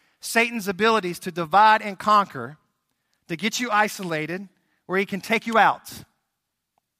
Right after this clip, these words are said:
Community provides protection. It gives us another set of eyes and ears, accountability, and more.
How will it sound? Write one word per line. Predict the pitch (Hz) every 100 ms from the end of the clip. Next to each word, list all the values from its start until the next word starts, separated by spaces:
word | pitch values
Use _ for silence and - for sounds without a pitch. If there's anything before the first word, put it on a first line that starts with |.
| _ _ _ _ _ _ _ _ _ -
Community | 180 226 277 247 240
provides | 202 180 170 160
protection. | - - 233 226 - 247 247 - _ _ _ _ _ _
It | 147
gives | 185 180
us | 175
another | 165 156
set | 156 185 160
of | 160
eyes | 170 165
and | 160
ears, | 180 226 254 247 - - _ _ _ _ -
accountability, | 147 - 196 190 160 196 214 208
and | 202 170
more. | 143 113